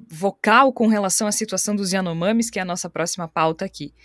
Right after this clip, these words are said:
que acho que talvez seja a materialização da tragédia que foi o governo Bolsonaro. Quem é que ele vai apoiar pra eleição do Senado?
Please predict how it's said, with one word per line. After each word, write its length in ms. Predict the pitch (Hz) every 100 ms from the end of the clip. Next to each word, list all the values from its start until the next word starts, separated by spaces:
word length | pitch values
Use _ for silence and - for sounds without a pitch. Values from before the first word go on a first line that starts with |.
| - - _
que 200 | - 190
acho 260 | 170 175 -
que 100 | -
talvez 380 | 190 175 190 -
seja 340 | 185 180 196
a 80 | 190
materialização 1200 | 190 185 - 214 196 196 185 185 185 - 175 190
da 140 | 185 180
tragédia 640 | 190 185 170 165 196 180
que 100 | 165
foi 200 | - 160
o 40 | 160
governo 360 | 151 156 156
Bolsonaro. 600 | 156 156 185 160 127 - _ _ _ _ _ _ _ _ _
Quem 200 | - 240
é 60 | 240
que 80 | 240
ele 80 | 220
vai 180 | 202
apoiar 480 | 202 196 180 180 285 - - - _ _ _ _ _ _ _
pra 140 | - 175
eleição 340 | 175 - 175
do 60 | 170
Senado? 500 | 185 165 151 220